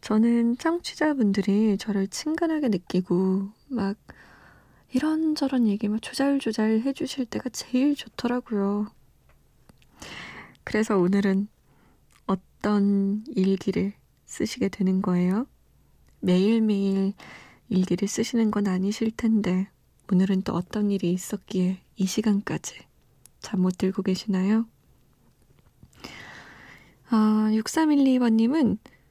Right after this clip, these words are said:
"솜디 응원과 함께 수고했다는 말 들으면 없던 기운도 나서 정말로 신나게 일할 수 있겠어요."라고 <laughs> 자신 있게. 정말 신나게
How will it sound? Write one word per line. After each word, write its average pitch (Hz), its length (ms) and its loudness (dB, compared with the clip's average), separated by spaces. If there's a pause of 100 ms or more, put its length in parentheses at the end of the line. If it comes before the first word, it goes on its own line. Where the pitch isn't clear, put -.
(120)
"솜디 320 640 2
응원과 240 640 2
함께 214 640 2
수고했다는 277 680 0
말 233 200 2
들으면 202 420 2 (400)
없던 269 520 0
기운도 220 420 2
나서 190 220 0
정말로 220 680 0 (200)
신나게 359 540 0
일할 233 160 0
수 - 140 -4
있겠어요."라고 254 600 -4 (420)
<laughs> - 600 -4
자신 269 360 -2
있게. - 440 -4 (920)
정말 254 540 0
신나게 349 720 0